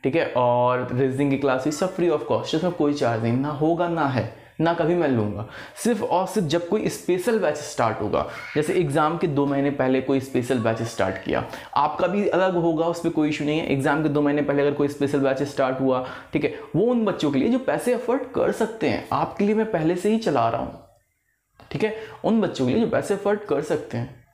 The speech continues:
ना कि आपके लिए। आप आराम से, सब कुछ है आपके पास, आप देखो, ठीक। और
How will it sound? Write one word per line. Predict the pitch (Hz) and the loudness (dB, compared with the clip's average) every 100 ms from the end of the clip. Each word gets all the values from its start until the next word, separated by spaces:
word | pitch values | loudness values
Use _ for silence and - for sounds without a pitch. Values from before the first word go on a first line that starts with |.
| 135 | -2
ना | 160 | 0
कि | 208 | 2
आपके | 170 123 - | 2 0 -2
लिए। | 127 - - | -2 -4 -4
आप | 135 180 | -2 0
आराम | 165 156 165 196 | 2 2 0 0
से, | 226 | -2
सब | 214 156 - | -2 -2 -2
कुछ | 220 - | -2 0
है | |
आपके | 113 - - | -4 -2 -2
पास, | - 190 | -2 -2
आप | - 165 | -2 -2
देखो, | 127 - 113 - - - - _ _ _ _ _ _ _ - | -2 0 -4 -6 -16 -20 -20 _ _ _ _ _ _ _ -4
ठीक। | 175 - - - - | -4 -4 -16 -20 -2
और | 143 165 - | 0 0 -2